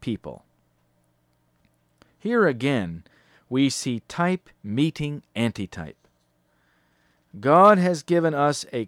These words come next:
clear illustration of the future of his faithful people. Shouldn't we take heed and prepare for it? How is your spiritual walk with God?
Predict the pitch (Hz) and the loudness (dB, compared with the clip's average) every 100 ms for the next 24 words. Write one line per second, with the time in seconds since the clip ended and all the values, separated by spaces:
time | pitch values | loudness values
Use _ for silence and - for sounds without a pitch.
0 | - - 160 185 196 196 190 - 147 156 | -10 -12 -2 2 2 2 -2 -2 0 0
1 | 156 - - 131 131 - 120 - 107 107 | 0 -4 -2 0 0 -6 -12 -6 -6 -6
2 | 107 - 190 196 - 135 131 - 117 117 | -12 -4 -4 -4 -4 -4 -4 -4 -4 -4
3 | 110 98 90 - 143 147 - 151 - 127 | -8 -10 -10 -6 -4 -4 -6 -10 -8 -10
4 | 104 69 57 _ _ _ _ _ _ _ | -10 -12 -16 _ _ _ _ _ _ _
5 | _ _ _ _ _ - - 269 247 220 | _ _ _ _ _ -10 -2 0 0 -2
6 | 135 147 147 - 131 127 120 - 120 113 | 0 0 0 -2 -4 -4 -6 -6 -2 0
7 | 113 127 92 92 - 95 - 110 113 120 | 0 -2 -4 -6 -6 -6 -4 2 2 2
8 | 139 131 151 170 _ _ _ _ _ _ | 0 0 0 -6 _ _ _ _ _ _
9 | _ _ _ _ - 226 262 214 208 160 | _ _ _ _ -6 -2 0 2 0 0
10 | 139 165 147 - - 107 95 90 107 92 | 4 6 6 4 -2 0 0 0 -4 -2
11 | 101 92 - 95 85 - 95 80 64 57 | 2 0 -2 -10 -10 -4 -2 -2 -8 -20